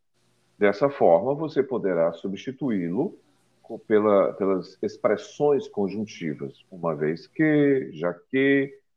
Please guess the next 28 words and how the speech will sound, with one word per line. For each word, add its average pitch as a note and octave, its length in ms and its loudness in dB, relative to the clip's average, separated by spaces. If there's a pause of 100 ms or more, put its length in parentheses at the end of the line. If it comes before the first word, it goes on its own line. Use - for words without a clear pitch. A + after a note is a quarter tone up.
(140)
ou D3 160 2
pois, G#2+ 680 0 (260)
por F#2 140 -14
exemplo, F#2+ 580 -10 (540)
é, F2 260 -2 (100)
no A#2+ 140 -18
caso G#2 480 2
da G#2+ 580 2
conjunção G2+ 960 -4 (400)
explicativa, F2+ 840 -6 (240)
ok? A2 280 -4
Quando F#2 200 -10
for - 140 -16
uma F#2 140 -12
conjunção F2 400 -12
explicativa. - 680 -12 (920)
Mas D4+ 320 -12
duas A3 280 -4
frasezinhas D#3+ 680 2
rápidas, G2 560 0
só A2+ 160 -2
pra A2 200 -2
facilitar A2+ 600 -2
a F#2+ 60 0
compreensão A2 680 -4
disso, G2 440 -8
né? F#2 180 -4
Porque - 220 -16